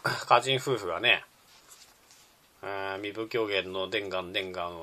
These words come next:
の純粋な音楽もね、地獄の音楽だと聞いて、思って聞いてんだと。地獄の中の極楽だ、極楽だけ塞いでちゃいけないと。地獄の席も探しに行かなきゃいけないって言ってましたよね。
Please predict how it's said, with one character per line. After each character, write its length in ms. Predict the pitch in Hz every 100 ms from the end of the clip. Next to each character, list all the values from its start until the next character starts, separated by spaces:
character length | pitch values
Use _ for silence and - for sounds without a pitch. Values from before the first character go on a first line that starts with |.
| 87
の 140 | 92 92
純 180 | 101
粋 220 | 92 107 98
な 100 | 101
音 80 |
楽 160 | 90 80
も 120 | 82
ね、 200 | 107 98 - - - - - -
地 120 | - 98
獄 260 | 104 107
の 100 | 107
音 60 | 107
楽 200 | 98 82
だ 80 | 76
と 100 | -
聞 160 | 87
い 40 | 80
て、 80 |
思 140 | 95 98
っ 20 |
て 120 | -
聞 120 | -
い 40 | 90
て 120 | 95
ん 60 | 80
だ 80 | -
と。 80 | - - _ _ -
地 120 | 104
獄 240 | 113 131
の 140 | 127 127
中 220 | 131 117
の 120 | 98
極 240 | 95 98
楽 220 | 107 107 104
だ、 100 | 95
極 220 | 98 135
楽 180 | 127 131
だ 120 | 123
け 120 | 120
塞 280 | - 127 113
い 20 |
で 80 | 113
ち 80 | 95
ゃ 40 |
い 40 |
け 80 | 92
な 100 | 98
い 80 | 92
と。 220 | 65 - -
地 100 | 104
獄 240 | 110 117
の 100 | 113
席 260 | 110 113 92
も 220 | 82 76 - - - - - -
探 240 | - 95 104
し 120 | 107
に 80 | 107
行 60 |
か 60 | 104
な 60 |
き 80 | 98
ゃ 20 |
い 40 | 78
け 60 |
な 0 |
い 20 | 73
っ 20 |
て 60 | -
言 80 | -
っ 40 | -
て 60 |
ま 100 | -
し 60 | -
た 60 |
よ 40 | -
ね。 100 | 82